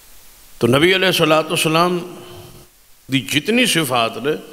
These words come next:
जितना मुकाम है, अल्लाह तबारक व तआला ने उसका जिक्र कुरान पाक ही फरमाया, लेकिन निस्बत आपने वल फरमाई, "इन्ना आतैना कल कौसर",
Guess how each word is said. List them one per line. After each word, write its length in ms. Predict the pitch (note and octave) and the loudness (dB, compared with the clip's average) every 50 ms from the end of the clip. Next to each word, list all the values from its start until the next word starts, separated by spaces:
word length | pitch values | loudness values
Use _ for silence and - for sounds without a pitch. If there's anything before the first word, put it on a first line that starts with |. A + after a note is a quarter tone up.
| - - - _ - - - - - - - - - - - - | -20 -20 -20 _ -20 -20 -20 -20 -20 -20 -20 -20 -20 -20 -14 -6
जितना 360 | - D#3+ F3 G#3+ A3 A3 A3 G#3+ | -2 -2 0 2 2 2 2 2
मुकाम 460 | G#3 F3 C#3 C3+ C3+ B2 B2 A#2+ A2+ | 0 0 0 2 2 2 2 0 -2
है, 140 | G#2 G2+ B2 - - - - - - - _ - - - - | -6 -6 -8 -10 -12 -16 -20 -20 -20 -20 _ -20 -20 -10 -6
अल्लाह 360 | A#2 A2+ A2 A2 A2+ G#2 A2+ A2 | -6 -4 0 0 0 0 0 -4
तबारक 400 | G2 G#2+ G2+ G#2+ G#2+ A2+ A#2+ A2 | -4 -2 0 2 2 2 2 0
व 120 | G#2 G#2 G2+ | -2 -4 -2
तआला 340 | - G#2 G#2+ A#2 C3 D3 D3+ | 2 2 4 4 4 4 4
ने 120 | E3+ F3 - - - - - - - - - - - - - - - - - - - - - - - - - - - | 2 0 -2 -4 -10 -16 -20 -20 -20 -20 -20 -20 -20 -20 -20 -20 -20 -20 -20 -20 -20 -20 -20 -20 -20 -20 -20 -10 -4
उसका 240 | C3 A#2+ - A2+ B2+ - | -2 0 2 4 4 4
जिक्र 420 | - - - D3 F3 - F3+ E3 | 4 4 2 2 0 0 -4 -6
कुरान 400 | B2+ B2+ B2+ C3 B2+ C3 C#3+ D3+ D3 | -4 -4 -2 0 2 2 2 2 2
पाक 240 | D3 C#3 C#3 D3+ D#3+ | 2 2 2 2 2
ही 80 | D#3 D3 | 0 -2
फरमाया, 460 | - C#3 C3+ C3 C#3 D#3 F3 F#3 F#3+ | 0 2 2 4 4 4 4 4 4
लेकिन 260 | F3 E3+ F3 F3 F3+ | 2 0 0 0 2
निस्बत 400 | E3+ G#3 G#3+ - B3 A#3 B3+ B3 E3+ F3+ | 2 2 2 4 4 2 2 4 4 2
आपने 260 | F3+ F3 F3+ G3 G3+ | 2 2 2 2 4
वल 180 | G3 F#3 D#3+ C3 | 6 6 4 2
फरमाई, 380 | A2 A#2 A2+ G#2 G2 G2 G2+ - - - - - - - - - - - - | 0 -2 -4 -6 -6 -10 -12 -14 -16 -20 -20 -20 -20 -20 -20 -20 -12 -4 -2
"इन्ना 400 | B2+ B2 B2 A#2+ A#2+ A#2 A2+ A2+ A2+ A2 G#2+ G#2 G2+ G2+ G2 F#2+ F#2 - - G#2+ | 0 0 0 2 2 4 4 4 4 4 4 2 2 0 0 -2 -4 -6 -4 -4
आतैना 640 | G#2+ G2+ G2 - - A2 A2 A2+ A2 G#2+ G#2 G2+ G2 F#2+ F#2 F#2 | -4 -4 -4 -6 -6 -6 -6 -4 -4 -4 -4 -2 -2 -2 -4 -6
कल 160 | - A#2+ - - | -6 -8 -8 -8
कौसर", 420 | - - A#2 G#2+ G2 - - - | -6 -4 -2 0 2 2 0 0